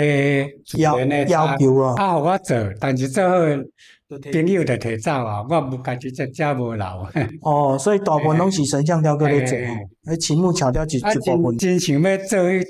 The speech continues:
Speaker 1: 行对迄方面去，啊，就一直无时间。
Speaker 2: 嗯，等于你遮人客就遮袂完。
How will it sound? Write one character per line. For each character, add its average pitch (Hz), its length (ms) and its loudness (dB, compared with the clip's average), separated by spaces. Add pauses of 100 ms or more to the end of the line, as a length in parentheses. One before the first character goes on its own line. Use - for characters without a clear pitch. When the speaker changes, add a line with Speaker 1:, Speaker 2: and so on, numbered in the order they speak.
Speaker 1:
行 151 200 0
对 175 120 0
迄 165 200 2
方 139 200 2
面 131 220 0
去， 120 200 -6
啊， 156 160 -2
就 135 160 0
一 156 160 0
直 127 140 -2
无 120 180 -4
时 117 200 -6
间。 127 340 -4 (360)
Speaker 2:
嗯， 151 440 2
等 190 120 2
于 190 80 2
你 190 140 2 (340)
遮 196 240 -2
人 156 240 0
客 156 140 0
就 135 120 2
遮 165 120 -4
袂 123 260 -2
完。 110 120 -6